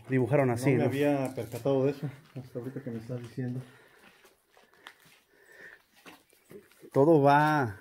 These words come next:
Speaker 1: encaminado a lo que nos platica la gente de aquí, que están sus amigos de Proyecto Enigma Paranormal, lo que la gente nos, eh, envió de información. Y pues mira, Cristian, o sea, de verdad
Speaker 2: Ahora,
Speaker 1: vale
Speaker 2: eh,
Speaker 1: la pena.
Speaker 2: recordemos, este es, sí es un pentagrama hecho totalmente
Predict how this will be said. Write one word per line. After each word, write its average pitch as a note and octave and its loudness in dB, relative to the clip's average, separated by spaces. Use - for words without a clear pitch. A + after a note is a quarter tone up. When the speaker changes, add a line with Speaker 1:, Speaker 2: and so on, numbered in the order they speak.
Speaker 1:
encaminado A#2+ 0
a - 0
lo - -6
que B2 -4
nos A2+ -6
platica B2+ -2
la A#2 -4
gente A#2 -4
de B2 0
aquí, B2+ -2
que B2+ -6
están C3 0
sus - -8
amigos B2 0
de G#2+ -2
Proyecto A#2 0
Enigma B2+ 2
Paranormal, A2+ -4
lo B2 -6
que A2+ -8
la G#2 -6
gente A#2 -8
nos, G#2+ -6
eh, - -8
envió A#2 0
de B2+ 2
información. A2 -2
Y A#2 -12
pues G#2 -10
mira, E3+ -6
Cristian, C#3 -8
o A2+ -8
sea, B2 -8
de A#2 -8
verdad A2+ -2
Speaker 2:
Ahora, B2+ 2
Speaker 1:
vale B2+ 0
Speaker 2:
eh, A#2+ -2
Speaker 1:
la B2 -4
pena. A#2 -4
Speaker 2:
recordemos, C3+ 2
este C3+ -6
es, A2+ -10
sí C3+ -8
es B2 -8
un C3+ -4
pentagrama C3+ 0
hecho C3 -6
totalmente C3 -4